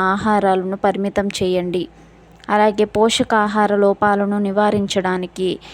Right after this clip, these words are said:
అవసరమైతే సప్లిమెంట్స్ తీసుకోండి. ముఖ్యంగా ఏంటంటే, ఏ ఆహారాన్ని ఎంచుకున్నా కూడా సమతుల్యమైన మరియు పోషకాహారమైన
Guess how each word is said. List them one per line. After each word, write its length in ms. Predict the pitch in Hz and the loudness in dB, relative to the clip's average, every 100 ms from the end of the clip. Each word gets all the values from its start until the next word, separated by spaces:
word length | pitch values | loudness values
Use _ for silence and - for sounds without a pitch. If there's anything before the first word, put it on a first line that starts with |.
| - - | -14 -4
అవసరమైతే 720 | 208 214 233 220 208 190 196 | -2 0 0 0 0 0 0
సప్లిమెంట్స్ 640 | 202 208 240 240 240 233 - | 0 2 2 4 2 2 0
తీసుకోండి. 680 | 180 170 - 185 180 180 - - - - - - - - - - - - - | 0 -2 -4 -4 -2 -2 -6 -10 -20 -20 -20 -20 -20 -20 -20 -20 -20 -20 -10
ముఖ్యంగా 560 | 214 226 - 262 262 262 226 | -4 -4 2 4 6 6 4
ఏంటంటే, 540 | 208 208 208 190 190 185 214 - - 196 | 2 0 -2 0 -2 -2 -6 -16 -8 2
ఏ 120 | 233 254 226 | 6 6 6
ఆహారాన్ని 720 | 220 226 247 247 233 233 226 | 2 2 2 4 2 2 0
ఎంచుకున్నా 580 | 190 190 - 208 208 208 202 | -2 -4 -4 -2 0 -2 -2
కూడా 300 | 190 180 175 180 - - - | -2 0 0 0 -6 -20 -12
సమతుల్యమైన 1040 | - 240 233 247 262 269 262 262 240 214 190 - - | -2 2 2 2 2 4 4 4 2 2 0 -2 -2
మరియు 340 | 208 208 220 214 | 0 4 2 2
పోషకాహారమైన 1200 | - 220 233 269 247 220 208 214 214 208 196 196 | 2 2 4 2 2 2 2 2 2 2 0 -2